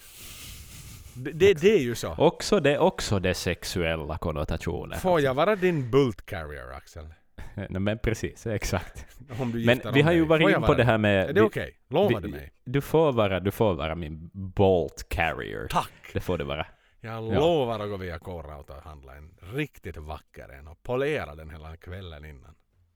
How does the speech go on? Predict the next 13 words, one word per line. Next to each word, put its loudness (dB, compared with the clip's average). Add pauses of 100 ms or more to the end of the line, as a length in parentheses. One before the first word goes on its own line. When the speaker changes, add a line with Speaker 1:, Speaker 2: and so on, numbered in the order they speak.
(680)
Speaker 2:
Mm. -12 (220)
Men 0
vi 2
har 2
ju 2
varit 2
in 0
på 0
Charlotte 0 (240)
förr -4
och -10
hennes -6
berättelse. -6